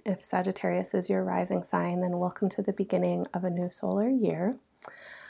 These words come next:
Um, as I'm looking at the chart for Sagittarius, it just seems like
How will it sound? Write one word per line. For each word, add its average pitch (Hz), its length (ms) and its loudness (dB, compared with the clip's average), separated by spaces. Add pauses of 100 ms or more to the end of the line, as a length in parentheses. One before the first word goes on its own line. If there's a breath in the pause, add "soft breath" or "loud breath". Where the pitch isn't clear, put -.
(200 loud breath)
Um, 185 460 10
as 185 180 8
I'm 190 140 8
looking 214 340 8
at 208 140 6
the 202 100 4
chart 269 360 8
for - 120 2
Sagittarius, 214 920 6
it 202 160 2
just 190 200 0
seems 185 400 0
like 180 420 2